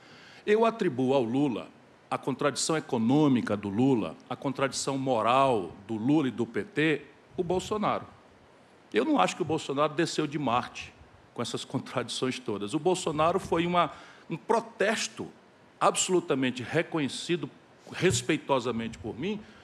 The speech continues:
contra a devastadora crise econômica que o Lula e o P T produziram e que ele apaga. Arma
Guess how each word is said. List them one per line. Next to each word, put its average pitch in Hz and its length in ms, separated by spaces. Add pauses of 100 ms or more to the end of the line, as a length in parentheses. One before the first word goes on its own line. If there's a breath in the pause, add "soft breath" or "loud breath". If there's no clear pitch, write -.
(240 loud breath)
contra 226 240
a - 20
devastadora 208 960
crise 196 280
econômica 185 480
que 202 120
o 247 40
Lula 208 200
e 220 40
o 220 40
P 208 160
T 202 160
produziram 202 540
e 208 40
que 214 100
ele 208 120
apaga. 233 560 (840)
Arma 175 540